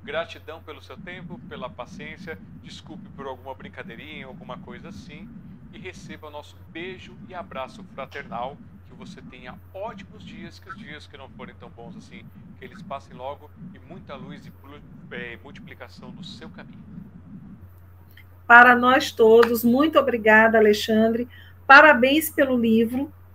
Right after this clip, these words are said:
Speaker 2: já adianto que eu vou querer comprar, vou querer adquirir,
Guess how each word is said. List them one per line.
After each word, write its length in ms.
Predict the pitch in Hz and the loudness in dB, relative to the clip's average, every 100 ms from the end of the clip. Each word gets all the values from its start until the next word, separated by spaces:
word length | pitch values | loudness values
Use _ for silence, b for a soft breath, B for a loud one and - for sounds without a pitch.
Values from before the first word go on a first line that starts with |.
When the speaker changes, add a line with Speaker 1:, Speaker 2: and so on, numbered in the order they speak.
| - b b b b | -20 b b b b
Speaker 2:
já 440 | 208 202 262 302 311 | -2 8 10 10 8
adianto 640 | 254 262 254 262 285 285 | 2 2 2 2 2 0
que 200 | - 277 | -6 4
eu 200 | 262 269 | 8 8
vou 120 | 277 | 6
querer 360 | 294 294 262 254 | 0 4 6 6
comprar, 600 | 247 285 294 254 247 269 | 6 4 6 8 8 8
vou 120 | 254 | 4
querer 240 | 262 254 254 | 4 4 6
adquirir, 760 | 240 240 247 226 226 233 285 | 2 -4 -2 2 4 4 2